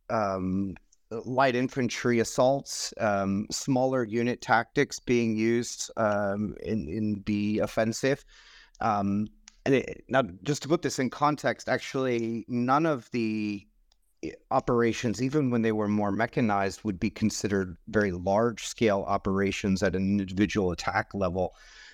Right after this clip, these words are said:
Um, we're mostly looking at company-sized, uh, attacks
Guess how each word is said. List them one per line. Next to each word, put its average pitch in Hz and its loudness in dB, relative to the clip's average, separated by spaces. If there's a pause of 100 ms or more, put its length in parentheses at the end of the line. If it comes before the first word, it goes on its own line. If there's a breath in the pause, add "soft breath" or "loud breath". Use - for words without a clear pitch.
(140)
Um, 101 0
we're 107 0
mostly 101 2
looking 98 0
at 101 -4
company-sized, 101 0 (140)
uh, 90 -2 (100)
attacks - -2